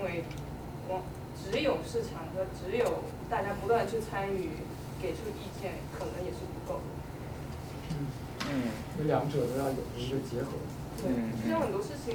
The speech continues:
Speaker 1: 是你有一个从上至下的机构，上面这个机构是尽量去代表下面人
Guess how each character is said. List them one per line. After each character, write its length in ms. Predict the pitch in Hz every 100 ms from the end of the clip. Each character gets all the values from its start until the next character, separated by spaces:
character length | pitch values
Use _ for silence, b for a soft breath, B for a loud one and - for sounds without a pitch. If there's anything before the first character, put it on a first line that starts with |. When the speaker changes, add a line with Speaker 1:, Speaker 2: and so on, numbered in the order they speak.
| -
Speaker 1:
是 160 | 240 226
你 80 | 185 185
有 20 |
一 140 | 160
个 160 | 175 175 - - - - -
从 240 | - -
上 320 | - 247 190 180
至 160 | - 185
下 320 | - 233 170
的 80 | 165 -
机 80 | -
构， 160 | 196 180
上 160 | 254 240
面 80 | 214
这 160 | -
个 80 | 226
机 160 | - 226
构 160 | 202
是 80 | 190 - - - -
尽 220 | - 285
量 180 | 233 214
去 160 | - - 262
代 160 | 214
表 160 | 170 160 -
下 160 | -
面 160 | 185
人 80 | 180